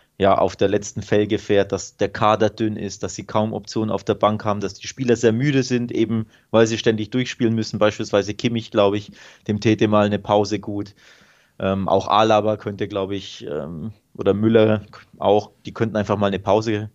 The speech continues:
vertragen, aber geht nicht so wirklich in der Bundesliga, denn sie haben letzte Woche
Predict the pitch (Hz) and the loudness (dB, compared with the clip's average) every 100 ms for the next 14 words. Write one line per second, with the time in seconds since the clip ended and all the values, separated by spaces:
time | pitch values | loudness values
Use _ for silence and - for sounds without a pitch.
0 | _ - 104 - 101 120 - 95 117 151 | _ -10 -6 0 2 0 0 2 4 2
1 | 165 - _ _ _ - _ - 277 226 | 0 -6 _ _ _ -20 _ -6 -4 -2
2 | 139 131 117 113 110 110 113 113 107 104 | 0 2 4 2 -2 -2 -2 -2 -4 -2
3 | 104 110 120 120 123 127 - 123 123 | 2 2 4 2 2 0 0 -2 -2